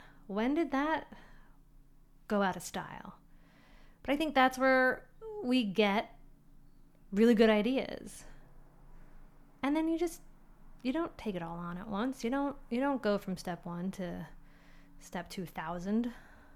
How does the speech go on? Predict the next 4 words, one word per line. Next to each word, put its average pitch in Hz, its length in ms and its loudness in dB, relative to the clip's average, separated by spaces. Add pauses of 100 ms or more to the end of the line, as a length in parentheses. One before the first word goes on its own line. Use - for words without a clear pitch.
(880)
You 202 140 0
just 226 720 -4 (1600)
start 202 560 2 (520)
thinking, 185 600 -2